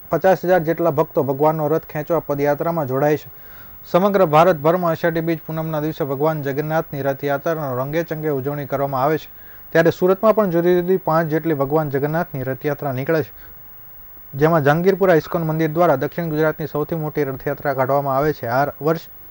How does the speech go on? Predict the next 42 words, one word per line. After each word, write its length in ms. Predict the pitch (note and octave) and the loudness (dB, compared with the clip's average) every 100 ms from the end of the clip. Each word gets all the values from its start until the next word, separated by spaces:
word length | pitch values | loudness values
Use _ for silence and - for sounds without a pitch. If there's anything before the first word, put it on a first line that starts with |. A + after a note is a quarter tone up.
| - - - - - - - - | -20 -20 -20 -20 -20 -20 -20 -4
પચીસમી 500 | - E3 A3+ - A3+ | 0 2 0 0 2
ભગવાન 340 | F3 E3 F#3 E3+ | 2 4 2 4
જગન્નાથની 560 | D#3+ E3 E3+ - E3 | 2 4 2 0 -6
ઇસ્કોન 240 | - F3+ E3 | -4 -4 -2
મંદિર 240 | D#3+ E3 | -2 0
દ્વારા 280 | D#3 D3+ C#3 | 0 2 0
રથયાત્રા 460 | C#3 D3+ D3 D#3 C3+ | -2 -2 -2 -2 -2
કાઢવામાં 320 | C3+ D3+ D3 | 0 0 0
આવે 160 | D3 D3+ | -2 -4
છે. 60 | |
ભગવાન 340 | C3+ C3 D#3 C3+ | -6 -2 -2 -2
જગન્નાથ 400 | C3+ C#3+ D#3+ E3 C#3 | -4 -2 -2 -4 -8
નગર 320 | C3+ D#3+ E3 - | -6 -2 -4 -4
ચર્ચાએ 420 | D3 - D3 D3 | -6 -2 -2 0
નીકળશે, 440 | C#3 - D#3+ - | -4 -6 -6 -6
ત્યારે 240 | C#3+ C3 C3+ | -4 -4 -4
ઇસ્કોન 260 | - D#3 | -6 -8
મંદિર 240 | C#3+ C#3+ C#3 | -6 -6 -2
દ્વારા 280 | D#3 C#3+ B2+ | -2 0 -2
રથયાત્રાને 680 | C3+ D3 C#3+ D3+ C#3+ C#3 | -4 -4 -4 -6 -8 -6
લઈ 200 | D3 C#3 - - - - - - | -4 -4 -8 -18 -20 -20 -20 -2
તડામાર 420 | D#3+ E3+ E3 F3 E3+ | 4 6 6 2 2
તૈયારીઓ 420 | D#3+ D#3 D3+ D3+ | 0 2 2 0
કરવામાં 440 | - C#3 C#3 C3+ | 0 0 0 0
આવી 120 | C#3 | -2
રહી 160 | D3+ E3 | -2 -2
છે. 120 | - | -4
સુરત 300 | A#2+ D3 D3+ | -6 -4 -4
શહેર 220 | - D3 B2+ - B2 | -4 -4 -4 -6 -2
રેલવે 220 | D#3 E3+ | 0 0
સ્ટેશનથી 480 | - D3+ - E3+ D3+ | -2 -6 -4 -6 -6
જહાંગીરપુરા 580 | C3+ C#3 D3+ D3+ D#3+ D3 | -4 -6 -6 -4 -2 0
ઇસ્કોન 260 | C#3+ D#3+ C#3+ | -2 -8 -8
મંદિર 280 | C#3 D3 | -6 -8
સુધી 260 | - D#3 C#3+ | -6 -4 -2
અઢાર 300 | B2+ C#3 C#3+ | 0 0 -2
કિલોમીટર 340 | D3+ D3+ D3 C#3 | -2 -6 -6 -4
લાંબી 300 | C3+ C#3+ C3+ | -4 -4 -4
ભગવાન 400 | B2 C3+ C#3+ C3+ | -2 0 -2 -2
જગન્નાથની 560 | B2+ C#3 D#3 D3+ B2+ | -6 -4 -4 -6 -6
રથયાત્રા 520 | A#2+ B2 C3 B2+ C#3 C3 | -6 -6 -6 -4 -6 -6
નીકળશે. 400 | C3 D#3+ D3 | -6 -6 -6